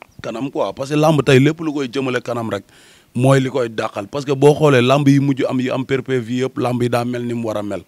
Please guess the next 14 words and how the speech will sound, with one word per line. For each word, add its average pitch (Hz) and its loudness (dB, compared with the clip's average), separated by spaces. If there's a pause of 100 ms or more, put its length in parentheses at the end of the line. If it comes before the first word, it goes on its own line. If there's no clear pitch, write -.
(400)
Boo 127 6
xoolee 131 6
ci - -4
combat 120 -4
Gris 117 -8
deux 120 -4
ak 107 -8
Reug 110 -10
Reug, 98 -12 (420)
loolu 117 6
moo 117 8
dimbali 113 -8 (240)
promoteur 120 -6
bi. 95 -14